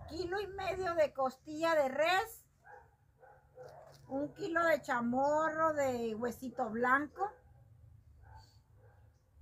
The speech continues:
seis elotes, una cabecita de a-, de ajo y un puñito de pimienta entera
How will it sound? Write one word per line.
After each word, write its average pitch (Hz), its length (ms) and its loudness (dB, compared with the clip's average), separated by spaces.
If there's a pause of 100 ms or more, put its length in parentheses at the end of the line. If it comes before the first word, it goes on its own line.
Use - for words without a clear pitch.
(460)
seis 277 340 0
elotes, 311 840 0 (1700)
una 269 280 0
cabecita 262 640 4
de 285 140 0
a-, 240 360 6
de 220 240 -4
ajo 240 640 6 (180)
y 254 240 2
un 262 220 6 (460)
puñito 277 480 4
de 269 120 0
pimienta 254 680 2
entera 233 540 0